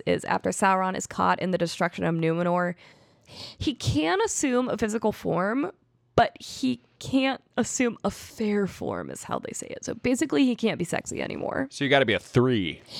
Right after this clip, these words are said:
Speaker 1: Yeah, he goes from a ten to, like, a three, I guess. Maybe a two.
Speaker 2: Sounds horrible.
Speaker 1: Maybe one,
Speaker 2: Yeah.
Speaker 1: even. Because of her incredibly fair, shining fauna,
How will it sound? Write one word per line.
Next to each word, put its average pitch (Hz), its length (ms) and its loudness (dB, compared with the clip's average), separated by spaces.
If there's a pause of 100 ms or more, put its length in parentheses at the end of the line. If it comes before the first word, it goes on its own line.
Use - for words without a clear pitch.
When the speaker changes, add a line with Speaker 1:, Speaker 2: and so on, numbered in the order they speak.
(260)
Speaker 1:
Yeah, 220 300 4
he 226 100 4
goes 247 220 2
from 262 200 2
a 226 80 2
ten 175 580 0
to, 151 200 2
like, 120 320 0 (640)
a 220 60 2
three, 349 420 0 (100)
I 247 60 2
guess. 294 320 -6
Maybe 226 200 2
a 233 40 4
two. 220 260 0 (400)
Speaker 2:
Sounds 120 160 0
horrible. 98 400 2
Speaker 1:
Maybe 185 200 4
one, 170 420 0 (240)
Speaker 2:
Yeah. - 100 -4
Speaker 1:
even. 214 300 -2 (680)
Because 285 400 4
of 311 80 2
her 262 640 2
incredibly 220 500 4
fair, 190 320 2
shining 180 480 0
fauna, 170 680 2